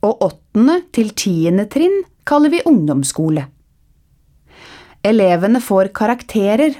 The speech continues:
på ungdomsskolen. Karakterene går fra en til seks, der seks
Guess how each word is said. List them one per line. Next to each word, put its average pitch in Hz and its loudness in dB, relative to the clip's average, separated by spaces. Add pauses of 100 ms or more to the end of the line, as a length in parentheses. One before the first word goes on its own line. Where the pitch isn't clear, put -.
på 302 0
ungdomsskolen. 143 -2 (1080)
Karakterene 196 0
går 185 0
fra 175 -4 (100)
en 277 0
til 170 -4
seks, - -6 (420)
der 233 0
seks - -6